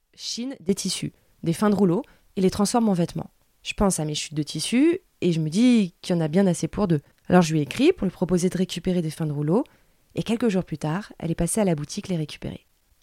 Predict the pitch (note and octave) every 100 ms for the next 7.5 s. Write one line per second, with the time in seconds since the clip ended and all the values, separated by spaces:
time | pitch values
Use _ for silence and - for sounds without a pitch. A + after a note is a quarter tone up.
0 | _ - A3 A3 F#3+ - C#4+ B3 F#3+ F#3+
1 | F3 F3 E3 - A#3 B3 - E3 D#3+ D#3+
2 | D3+ - D3 D#3 F#3+ G#3 G#3 - E3 D#3+
3 | - E3+ D#3+ F3+ G3 G#3 - _ - F#3
4 | G3 A#3 A#3 - C#4 C#4+ C#4 A3 A#3+ A#3
5 | A#3+ G3+ F#3 F3+ - F3 G3+ A#3 A3 E3+
6 | - D#3+ - B2+ - - F3+ - F3+ F3
7 | E3 - F#3+ B3